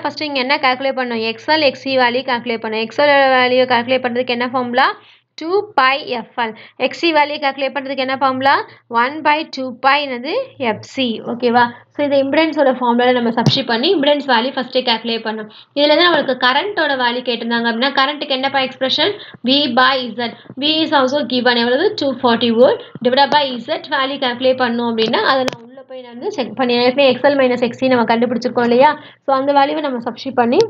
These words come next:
இம்பிடன்ஸ் வேல்யூ substitute பண்ணி என்ன கண்டுபிடிச்சலாம்? நம்ம current value கண்டுபிடிச்சலாம். இப்ப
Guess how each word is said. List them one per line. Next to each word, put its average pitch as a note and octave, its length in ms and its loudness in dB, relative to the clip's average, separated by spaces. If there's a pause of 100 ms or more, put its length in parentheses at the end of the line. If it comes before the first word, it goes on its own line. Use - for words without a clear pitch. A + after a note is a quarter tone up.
(1200)
இம்பிடன்ஸ் D#4 320 4
வேல்யூ C4 200 4
substitute C4+ 360 -2
பண்ணி C4 200 0
என்ன C#4 200 2
கண்டுபிடிச்சலாம்? C4+ 580 -2
நம்ம B3+ 160 0 (260)
current C4+ 340 2
value B3+ 240 2
கண்டுபிடிச்சலாம். A3+ 460 -6
இப்ப A#3 100 2